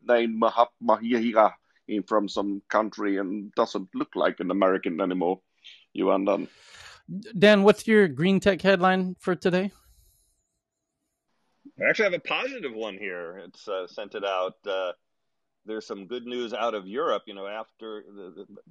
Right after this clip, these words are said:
Speaker 3: the pandemic hit, and then, of course, energy usage dropped, but now it's coming back. But in Europe, it's renewables that actually went up even during the pandemic, which is interesting. And, uh, fossil fuels are recovering,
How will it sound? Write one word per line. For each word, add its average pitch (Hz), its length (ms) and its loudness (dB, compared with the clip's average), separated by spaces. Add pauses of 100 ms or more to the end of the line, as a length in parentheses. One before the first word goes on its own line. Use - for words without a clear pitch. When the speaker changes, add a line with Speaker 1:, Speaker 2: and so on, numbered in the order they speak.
Speaker 3:
the 104 100 -12
pandemic 110 680 -2
hit, 107 240 -4
and 95 100 -12
then, 92 140 -12
of 85 100 -20
course, 98 420 -8
energy 98 340 -14
usage 90 540 -16
dropped, 120 400 4
but 92 120 -2
now 98 160 -2
it's - 240 -6
coming 95 320 -10
back. 98 320 -8 (100)
But 104 140 -2
in 95 160 -10
Europe, 110 340 -6 (580)
it's 98 220 -10
renewables 104 720 -6
that 98 120 -12
actually 117 280 -14
went 123 180 -12
up 120 180 -12
even 139 280 -14
during 110 420 -14
the 85 60 -14
pandemic, 80 520 -14
which 78 160 -10
is 80 180 -20
interesting. 80 500 -14 (440)
And, 110 460 2
uh, 107 220 -8 (100)
fossil 131 400 -10
fuels 139 640 -14
are 107 600 -8
recovering, 120 840 -16